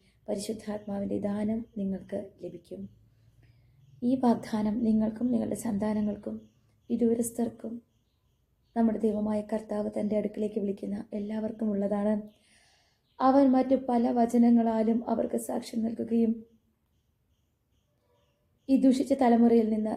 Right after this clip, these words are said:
നിങ്ങളെ തന്നെ രക്ഷിക്കുവിൻ" എന്ന് ഉപദേശിക്കുകയും ചെയ്തു. അവൻ്റെ വചനം ശ്രവിച്ചവർ സ്നാനം സ്വീകരിച്ചു. ആ ദിവസം തന്നെ മൂവായിരത്തോളം ആളുകൾ അവരോട് ചേർന്നു.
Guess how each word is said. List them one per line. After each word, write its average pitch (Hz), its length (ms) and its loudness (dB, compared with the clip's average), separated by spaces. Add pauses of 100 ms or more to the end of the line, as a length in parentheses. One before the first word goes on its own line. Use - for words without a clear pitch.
നിങ്ങളെ 226 280 2
തന്നെ 214 260 0
രക്ഷിക്കുവിൻ" 214 580 -4
എന്ന് 208 200 0
ഉപദേശിക്കുകയും 196 680 -4
ചെയ്തു. 196 280 -2 (640)
അവൻ്റെ 240 260 4
വചനം 240 360 4
ശ്രവിച്ചവർ 220 560 -4
സ്നാനം 214 420 -6
സ്വീകരിച്ചു. 208 540 -6 (640)
ആ 247 120 -2
ദിവസം 247 400 4
തന്നെ 226 280 2
മൂവായിരത്തോളം 220 760 2
ആളുകൾ 208 360 -2
അവരോട് 202 380 -2
ചേർന്നു. 196 420 -4